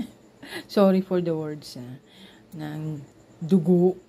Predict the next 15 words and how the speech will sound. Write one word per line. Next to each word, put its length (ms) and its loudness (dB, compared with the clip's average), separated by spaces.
So, 400 -2
pag 160 -6
nagtubig 720 -2
to, 240 -6
sisip-sipin 800 -4
ng 240 -6
napkin 560 -12
yung 240 -10
mga 320 -12
tubig 460 -2
ng 180 -10
aking 240 -14
sugat. 480 -16
Kaya 240 -4
magandang 480 -4